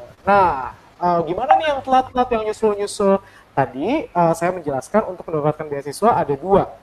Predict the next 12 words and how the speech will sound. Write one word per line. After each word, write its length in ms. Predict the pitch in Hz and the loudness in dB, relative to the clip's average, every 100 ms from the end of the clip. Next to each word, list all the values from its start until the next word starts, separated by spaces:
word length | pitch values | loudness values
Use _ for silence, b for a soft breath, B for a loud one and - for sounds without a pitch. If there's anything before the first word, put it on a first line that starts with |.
| _ | _
yaitu 320 | 135 127 190 | -10 -8 -8
adalah 320 | 156 143 160 165 | -6 -6 -6 -6
eligibility 720 | 160 139 151 139 135 - 202 | -6 -4 -8 -8 -12 -12 -6
dan 160 | 151 | -6
kriteria. 640 | 143 143 135 127 127 120 120 - b _ - | -6 -14 -10 -12 -10 -10 -10 -12 b _ -10
Eligibility 800 | 156 156 151 147 139 - 247 262 | -8 -6 -4 -4 -6 -8 -6 -4
adalah 640 | 151 123 135 214 233 - | -4 -6 -2 -2 -2 -4
persyaratan, 640 | 160 - 160 185 - 156 - - - - | -6 -2 0 0 2 0 0 -12 -12 -10
apakah 240 | - 185 - | -6 -8 -6
kita 80 | 214 | -6
memenuhi 320 | 190 165 151 156 | -4 -6 -8 -6
syarat 240 | 151 | -2